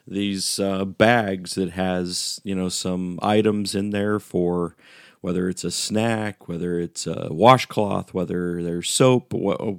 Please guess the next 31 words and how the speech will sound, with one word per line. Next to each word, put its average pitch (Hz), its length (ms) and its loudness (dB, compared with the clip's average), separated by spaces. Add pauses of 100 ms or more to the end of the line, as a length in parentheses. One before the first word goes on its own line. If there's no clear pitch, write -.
(120)
all 135 260 6
kind, 107 340 -4
you 95 120 0
know, 92 100 -2
there, 90 240 -2 (280)
there's 104 280 2
these 98 220 2
little 107 220 6
packages 107 920 -2
that 87 120 -4
you 98 140 -2
can 92 380 -8 (140)
hand 98 360 -2
out 92 240 0
to 92 100 -6
people 92 400 -6
on 90 180 -4
the 92 60 -6
way 92 360 -2 (240)
so - 160 -4
that 104 160 -4
they 107 180 2
too 98 320 -2
can 95 240 -4
know 95 240 2
that 92 340 -2
whether 95 460 -4
or 92 60 -4
not 95 240 -2
it's, - 240 -8
it's - 340 -8